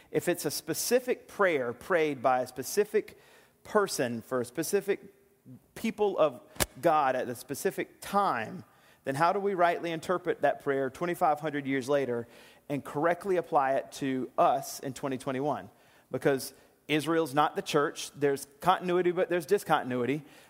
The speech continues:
They were in exile. We're not. They were a theocracy. We're not. They were the people of God who had been taken away out of the land of God. This is just America. Like, there's so many different things that it's not.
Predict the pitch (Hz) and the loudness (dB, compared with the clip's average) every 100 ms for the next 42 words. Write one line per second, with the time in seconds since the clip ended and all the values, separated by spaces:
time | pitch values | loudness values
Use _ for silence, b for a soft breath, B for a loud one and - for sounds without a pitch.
0 | B 123 156 175 180 190 175 180 165 151 | B 2 4 4 2 2 2 2 2 4
1 | 156 180 170 143 151 139 147 160 175 180 | 2 2 4 2 2 0 2 2 0 2
2 | 165 165 175 190 180 185 139 147 - 147 | 2 2 -4 -2 0 2 4 2 2 0
3 | 156 147 - 185 185 151 160 151 151 151 | 2 -2 -2 -4 -2 2 4 4 2 0
4 | B B B - 160 151 147 170 165 156 | B B B 0 0 2 2 2 4 2
5 | 151 139 147 135 135 156 190 160 123 143 | 4 4 2 0 -2 0 2 -2 2 4
6 | 143 139 135 135 160 175 151 147 147 147 | 4 0 -12 -10 -8 -2 2 2 2 0
7 | 147 147 - 208 208 190 190 175 - - | 0 -2 2 2 2 0 0 -2 -8 -20
8 | - _ 220 214 170 180 160 175 190 139 | -20 _ 0 0 2 2 2 2 4 4
9 | 135 | -2